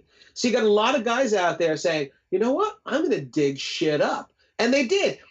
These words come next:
Giovanni Battista Belzoni, who was, like, the first Egyptologist, his job before that, he was a circus strongman.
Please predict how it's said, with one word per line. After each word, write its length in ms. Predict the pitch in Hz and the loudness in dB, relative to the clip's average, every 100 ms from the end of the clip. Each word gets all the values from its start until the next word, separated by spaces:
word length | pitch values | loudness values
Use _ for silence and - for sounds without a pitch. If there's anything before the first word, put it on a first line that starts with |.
| _ - | _ -14
Giovanni 640 | 147 240 349 285 240 240 214 | -2 0 0 -2 -2 -2 -2
Battista 500 | 190 - 233 - 208 | -2 -2 -4 -2 -2
Belzoni, 720 | 190 175 165 180 185 123 117 - _ | -2 -2 -4 -2 -2 -4 -6 -20 _
who 120 | 190 | 2
was, 180 | 185 160 | 2 2
like, 220 | 175 139 | -2 0
the 100 | 135 175 | -2 0
first 340 | 180 180 - | -2 -2 -6
Egyptologist, 920 | 175 185 190 185 190 214 247 254 - _ _ _ _ _ _ | -4 -4 -2 -2 0 0 0 -4 -10 _ _ _ _ _ _
his 240 | - 247 185 | -4 -2 -2
job 280 | 226 254 247 | -2 0 0
before 320 | 240 254 285 | -2 0 -2
that, 120 | 214 | 0
he 60 | 202 | -2
was 100 | 247 | -4
a 60 | - | -2
circus 380 | 277 277 254 | -2 -2 -6
strongman. 480 | - 277 381 233 113 | -2 0 0 0 -4